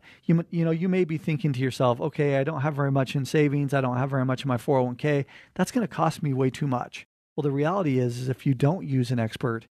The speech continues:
it's gonna cost you a lot more, just like that do-it-yourself project you just mentioned. Whereas if you find a who,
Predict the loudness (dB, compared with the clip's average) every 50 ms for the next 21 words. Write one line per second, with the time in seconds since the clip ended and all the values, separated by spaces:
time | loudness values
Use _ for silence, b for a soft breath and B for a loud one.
0 | _ _ _ _ -4 -4 0 0 0 0 0 0 -2 -2 -2 -2 -2 -2 -2 -2
1 | 0 0 -2 -2 0 -2 -2 -2 -2 -4 -4 -4 -4 -2 -2 -4 -2 0 0 -2
2 | -2 -2 -4 -2 -2 -2 -2 0 0 0 0 0 -2 -6 -8 -8 -8 -8 -8 -6
3 | -6 -4 -4 -4 -4 -4 -4 -6 -6 -8 -10 _ _ -2 0 0 0 0 -2 -4
4 | -6 -6 -4 -2 0 0 0 0 0 0 0 2 2 2 0 -2